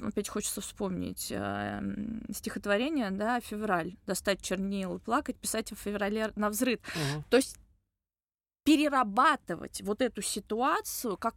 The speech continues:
Speaker 1: насколько возможно, да, когнитивно, эмоционально. То есть, а, не держать в себе вот этот вот опыт своей беспомощности, невозможности кого-то защитить, кому-то помочь.
Speaker 2: Да.
Speaker 1: Но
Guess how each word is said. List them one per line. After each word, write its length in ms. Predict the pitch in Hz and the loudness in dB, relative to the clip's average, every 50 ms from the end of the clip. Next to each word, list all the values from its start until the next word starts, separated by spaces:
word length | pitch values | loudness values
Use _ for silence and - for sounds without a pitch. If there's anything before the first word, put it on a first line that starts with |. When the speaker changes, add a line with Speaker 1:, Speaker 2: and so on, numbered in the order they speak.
| _ - - | _ -4 0
Speaker 1:
насколько 560 | 233 240 240 - - - 285 285 - - 233 | 2 2 2 2 0 0 0 0 0 0 2
возможно, 800 | 220 240 233 226 220 226 233 247 262 240 175 160 - - - 180 | 4 4 4 4 2 0 0 0 0 0 -2 -4 -8 -10 -10 -6
да, 120 | 185 220 233 | -4 -4 -4
когнитивно, 800 | - - 233 247 262 330 349 - - - 233 240 220 214 208 202 | -4 -2 0 0 2 0 0 -2 -4 -4 -4 -2 -2 -2 -2 -2
эмоционально. 840 | 208 208 226 - - - 247 247 240 214 202 185 175 170 165 165 160 - - - - - - - | -2 -4 -4 -4 -2 0 0 0 0 0 -2 -2 -2 -2 -4 -6 -6 -8 -10 -16 -16 -18 -6 0
То 80 | - | 0
есть, 200 | 214 214 - - | 0 0 0 -2
а, 240 | - - 214 208 208 | 0 0 2 2 2
не 300 | 208 220 240 285 311 285 | 0 2 2 2 2 0
держать 480 | 233 262 240 226 214 214 233 226 233 - | 0 0 -2 -2 0 0 0 0 0 0
в 80 | - | -4
себе 460 | - - - 240 202 202 247 254 247 233 | -4 -2 -2 -2 -2 0 0 0 0 0
вот 160 | 226 214 - | -2 -2 -4
этот 240 | 208 202 214 - 208 | -4 -4 -4 -6 -6
вот 200 | 208 202 - - | -6 -8 -6 -2
опыт 380 | - 254 262 277 - - 247 - | 0 2 2 2 0 -2 -2 -2
своей 220 | - 226 220 240 | -2 -2 -2 -2
беспомощности, 960 | 208 196 226 - - - - 269 285 269 262 254 - - - 226 220 - - 220 | -2 -2 -4 -6 -6 -4 -2 0 0 0 0 -2 -2 -2 -4 -4 -4 -4 -4 -4
невозможности 680 | 214 214 220 214 202 220 233 233 220 214 - - - | -2 -2 -2 -2 -2 -2 -4 -4 -4 -6 -6 -8 -8
кого-то 360 | - - 208 226 - - 247 | -4 -4 -4 -4 -2 -4 -4
защитить, 400 | - 240 - - - 220 185 - | -4 -4 -4 -4 -4 -4 -6 -4
кому-то 380 | - - 180 185 220 214 - 220 | -2 -2 -2 -2 -2 -4 -4 -4
помочь. 520 | - 269 294 311 285 208 - - - - - - _ _ _ - - - _ - - - - - - - - | -2 0 0 0 0 -2 -4 -6 -14 -20 -20 -20 _ _ _ -20 -20 -20 _ -20 -20 -20 -20 -20 -6 0 4
Speaker 2:
Да. 240 | - - - - 180 | 6 6 6 6 2
Speaker 1:
Но 80 | - | 0